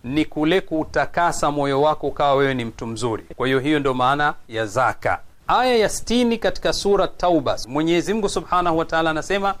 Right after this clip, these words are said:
"Innama sadaqatu lilfuqara," hakika wenye kupewa na wenye kustahiki kupewa. Sadaqat hapa limekuja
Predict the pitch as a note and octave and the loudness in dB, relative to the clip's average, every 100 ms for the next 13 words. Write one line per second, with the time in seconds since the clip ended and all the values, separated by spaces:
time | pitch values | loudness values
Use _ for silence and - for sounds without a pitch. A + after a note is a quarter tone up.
0 | - G#3+ A#3 G#3+ G3 F#3 F3 E3 - - | -2 0 0 0 2 2 2 0 0 0
1 | D3 C#3 C#3 - C#3+ C3+ B2+ - G#3+ D#3+ | 0 2 0 0 0 2 2 2 2 2
2 | - C3+ C#3+ A2+ C3+ - C3 B2+ C3+ C3+ | 0 -2 -2 -2 -8 -2 2 4 4 4
3 | C3 C3 C3 - - - - E3+ E3+ A#3 | 4 4 2 -2 -18 -14 -2 -2 0 -2
4 | B3 - A3+ F3+ - - C3+ D3+ F3 E3+ | -2 0 0 0 -4 -8 0 2 2 2
5 | E3+ F3 E3+ - - E3+ E3+ G#3 G#3+ D#3+ | 2 0 -2 -14 0 2 2 2 4 4
6 | A2+ - A#2 D3+ E3 E3 E3 E3 E3 B2+ | 2 0 0 2 4 2 0 -2 -6 -6
7 | - D#3+ D3+ G#3+ G#3+ F#3+ - D3 - G3+ | -4 -2 0 -2 -4 -8 -8 -6 0 2
8 | G3 C3 - - - - D3 D3+ - F#3 | 4 2 -2 -18 -8 0 2 0 0 0
9 | G3 - E3+ F3+ D#3 D3 C3+ F#3+ D3+ C#3+ | 0 0 -2 0 0 -2 -2 -2 0 0